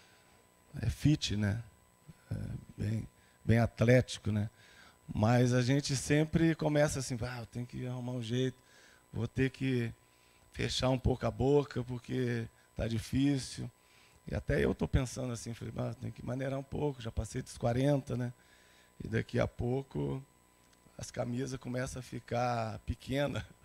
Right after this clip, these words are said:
<laughs> A Débora fala assim, "Não, não é que tá ficando pequena, é outra coisa."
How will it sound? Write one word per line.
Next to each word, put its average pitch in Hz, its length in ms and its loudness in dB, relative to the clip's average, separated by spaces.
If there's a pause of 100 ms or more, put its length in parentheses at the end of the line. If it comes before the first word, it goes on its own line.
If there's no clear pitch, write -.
(100)
<laughs> 165 560 -10
A - 120 -8
Débora 127 340 0
fala 123 160 -2
assim, - 340 -6
"Não, 135 200 0
não 123 120 -2
é - 80 0
que - 80 -8
tá 151 140 4
ficando 139 300 -2
pequena, 127 580 0 (540)
é - 80 -6
outra 143 260 4
coisa." 151 480 4